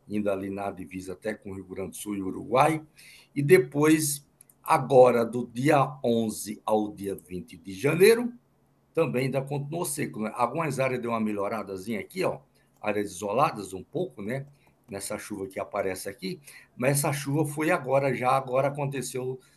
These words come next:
do dia dezenove pro dia vinte, só deu essa chuva. Algumas áreas choveu aí na faixa aí de vinte a trinta milímetros, né? Mas outras áreas ficaram entre praticamente nada, entre um e dez milímetros, né?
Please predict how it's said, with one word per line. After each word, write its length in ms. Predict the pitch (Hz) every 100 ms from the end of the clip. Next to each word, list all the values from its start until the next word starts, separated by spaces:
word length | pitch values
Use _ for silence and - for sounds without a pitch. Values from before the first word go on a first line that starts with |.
| _
do 80 | 117
dia 180 | 120 127
dezenove 460 | 120 120 113 123 -
pro 80 | 135
dia 180 | 170
vinte, 380 | 143 110 107 -
só 160 | - 113
deu 160 | 113
essa 200 | 123 -
chuva. 540 | 139 - 120 104 95 - _ _ - - - - -
Algumas 440 | 104 107 123 113 120
áreas 240 | 127 135
choveu 340 | 151 107 120
aí 160 | 113 113
na 140 | 127
faixa 340 | - 110 107 104
aí 160 | 101
de 240 | 95 101 110 _ _ _ _ 90
vinte 320 | 101 131 143
a 100 | 143
trinta 360 | 135 143 147
milímetros, 500 | 143 135 107 101 98
né? 80 | 98
Mas 240 | 113 117 117
outras 340 | 123 120 107
áreas 280 | 113 123 -
ficaram 440 | 143 - 113 104
entre 340 | 107 104 92 92 _ _ _ _ _ -
praticamente 500 | 113 - 113 123 143
nada, 380 | 104 101 98 101
entre 300 | 101 113 107
um 120 | 120
e 60 | 120
dez 260 | 123 135 143
milímetros, 520 | 139 110 104 - 92
né? 200 | 104